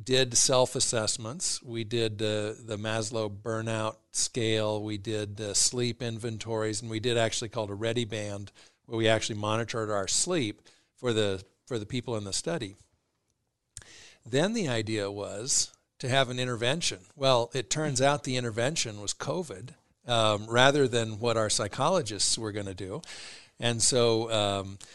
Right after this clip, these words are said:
Doctor Bjornson, who's a psychologist at U N O, is, uh, just, we're just now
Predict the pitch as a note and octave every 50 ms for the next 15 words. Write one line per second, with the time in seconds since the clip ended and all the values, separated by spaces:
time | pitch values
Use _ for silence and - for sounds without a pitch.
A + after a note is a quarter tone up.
0 | - - _ - A#2+ A#2+ - - A2 G2 A2+ A2+ A#2 A#2 B2+ C3+ C#3 - - C3+
1 | A2 G2+ G#2+ A#2 G#2 G#2 F#2+ - - G#2 - - A#2+ A2+ A2 G#2+ G2+ A2 G#2+ -
2 | - A2 G#2+ - A2+ A2+ A2+ G#2 G2 G2+ A2+ C3 C#3+ A#2 G2 F#2+ A2 - _ -
3 | - A2+ A2 G#2 G2+ G2 - - B2+ A2 G#2 G2+ G2 G2 - - _ _ _ -
4 | A2 - C#3+ D#3 D#3+ - - - C3+ A2+ A2 G2+ - C#3 E3 - - - C3 A2
5 | A#2+ D#3 E3 A#2+ F#2+ F#2+ G#2 B2